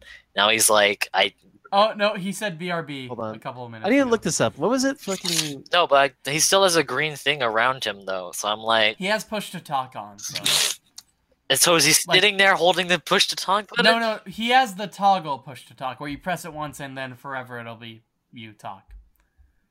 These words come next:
Speaker 1: I hate
Speaker 2: Oh, yeah,
Speaker 1: Blackberry.
Speaker 2: another reason I don't like the new curse update is that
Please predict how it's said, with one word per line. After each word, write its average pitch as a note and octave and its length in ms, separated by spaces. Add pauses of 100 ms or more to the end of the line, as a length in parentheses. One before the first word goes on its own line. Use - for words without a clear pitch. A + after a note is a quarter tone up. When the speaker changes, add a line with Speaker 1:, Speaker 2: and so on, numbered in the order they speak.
(880)
Speaker 1:
I G#2 160
hate G#2+ 260 (200)
Speaker 2:
Oh, F#3 140
yeah, F#3+ 240
Speaker 1:
Blackberry. F3+ 240
Speaker 2:
another A#3+ 340
reason F3+ 300
I D#3+ 80
don't D#3+ 240
like D#3+ 260
the D3+ 80
new D3+ 380
curse D#3+ 320
update C3 400
is A#2+ 160
that B2+ 320